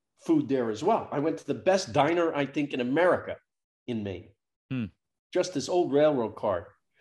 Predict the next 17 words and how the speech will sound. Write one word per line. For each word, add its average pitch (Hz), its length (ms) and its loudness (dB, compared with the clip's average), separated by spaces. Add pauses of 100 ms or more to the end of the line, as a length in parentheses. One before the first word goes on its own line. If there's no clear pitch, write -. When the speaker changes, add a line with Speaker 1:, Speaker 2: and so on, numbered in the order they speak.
(380)
Speaker 1:
that, 123 420 2
that, 117 380 -2
uh, 104 320 -2 (1000)
some 117 220 -6
chefs 143 400 2
from, 110 460 -4 (120)
uh, 104 240 0
New 110 120 -4
York 175 280 4
actually 110 300 -4
took 123 240 -8
over 107 380 -4 (280)
and 123 140 -6
just 139 240 -6
elevated 143 460 2
the 120 60 -6
menu. 131 380 0